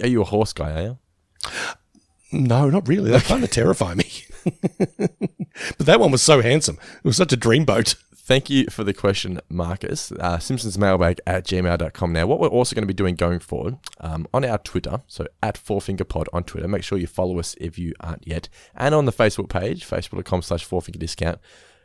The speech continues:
Speaker 1: I also post on Instagram as of next week, um, at Four Finger Discount on Instagram, asking a listener question of the week.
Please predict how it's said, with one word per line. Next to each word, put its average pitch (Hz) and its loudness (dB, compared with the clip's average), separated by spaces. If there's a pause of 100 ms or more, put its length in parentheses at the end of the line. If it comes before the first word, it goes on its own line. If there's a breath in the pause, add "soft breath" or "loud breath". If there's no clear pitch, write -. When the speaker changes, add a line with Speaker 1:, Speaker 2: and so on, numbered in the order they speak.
(140)
Speaker 1:
I - 0
also 135 4
post 110 2
on 98 -4
Instagram 98 0
as 90 0
of 80 -4
next 90 0
week, - -10 (260)
um, 78 -10
at 90 -8
Four 80 -6
Finger 82 -6
Discount 85 -4
on 82 -4
Instagram, 80 0 (460 soft breath)
asking 127 0
a 98 -2
listener 139 0
question 120 0
of 90 -2
the 85 -2
week. - -10